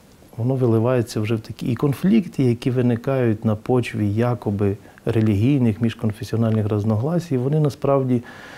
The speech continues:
не є основою міжконфесіональні розногласія. Це просто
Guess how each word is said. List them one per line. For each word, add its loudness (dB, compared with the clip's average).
не 4
є 4
основою 2
міжконфесіональні 0
розногласія. -8
Це -10
просто 2